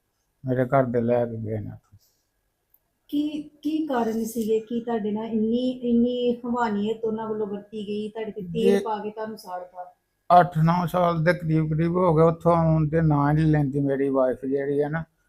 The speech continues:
Speaker 1: ਕਹਿੰਦੀ ਮੈਂ ਉੱਥੇ ਹੀ ਰਹਿਣਾ। ਪਤਾ ਨਹੀਂ ਕੀ ਉੱਥੇ ਦਾ ਹੈਗਾ ਜੇ, ਮੈਨੂੰ ਨਹੀਂ ਪਤਾ, ਕੋਈ ਨਜਾਇਜ਼ ਇਹਦੇ ਸੰਬੰਧ ਹੈ ਗਿਆ, ਮੈਨੂੰ ਕਿਸ ਚੀਜ਼ ਦਾ ਨਹੀਂ ਪਤਾ,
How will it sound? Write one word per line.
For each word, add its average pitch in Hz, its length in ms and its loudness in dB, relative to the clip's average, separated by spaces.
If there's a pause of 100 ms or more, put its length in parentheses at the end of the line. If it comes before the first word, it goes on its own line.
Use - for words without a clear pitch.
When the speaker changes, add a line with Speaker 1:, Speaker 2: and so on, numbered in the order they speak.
(300)
Speaker 1:
ਕਹਿੰਦੀ 151 260 0
ਮੈਂ 165 160 2
ਉੱਥੇ 151 380 2
ਹੀ 156 60 6
ਰਹਿਣਾ। 135 300 2
ਪਤਾ 147 300 2
ਨਹੀਂ 175 160 -2
ਕੀ 165 280 2
ਉੱਥੇ 160 460 2
ਦਾ 151 200 4
ਹੈਗਾ 147 320 2
ਜੇ, 147 160 4
ਮੈਨੂੰ 151 340 2
ਨਹੀਂ 156 100 2
ਪਤਾ, 143 280 -2
ਕੋਈ 147 320 0
ਨਜਾਇਜ਼ 143 520 2
ਇਹਦੇ 147 260 2
ਸੰਬੰਧ 139 600 0
ਹੈ 151 180 2
ਗਿਆ, 139 200 -4
ਮੈਨੂੰ 151 400 -2
ਕਿਸ 151 260 -4
ਚੀਜ਼ 135 300 -10
ਦਾ 139 100 -4
ਨਹੀਂ 139 160 -6
ਪਤਾ, 127 300 -8